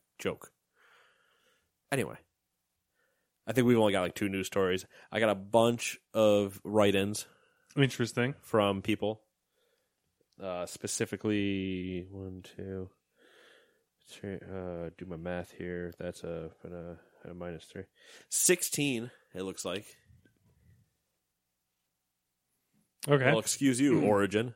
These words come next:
Speaker 1: launcher. Uh, it looks like sixteen write-ins. Some I think are, uh, step on the grounds of the other ones.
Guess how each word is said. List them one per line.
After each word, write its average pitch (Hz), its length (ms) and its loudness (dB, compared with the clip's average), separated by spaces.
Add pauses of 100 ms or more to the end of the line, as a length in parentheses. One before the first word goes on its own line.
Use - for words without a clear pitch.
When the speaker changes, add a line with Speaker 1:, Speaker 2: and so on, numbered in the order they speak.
Speaker 1:
launcher. 95 560 -4 (1000)
Uh, 98 220 2
it - 40 -6
looks 131 180 -4
like 110 140 -2
sixteen 143 720 -2 (440)
write-ins. 87 480 -6 (880)
Some 175 280 2
I 160 80 4
think 143 300 -2
are, 110 320 4
uh, 98 200 -2 (720)
step - 300 -2
on 107 100 0
the 98 60 -4
grounds 98 360 0
of 92 80 -10
the 92 100 -2
other 80 160 -4
ones. 82 300 -10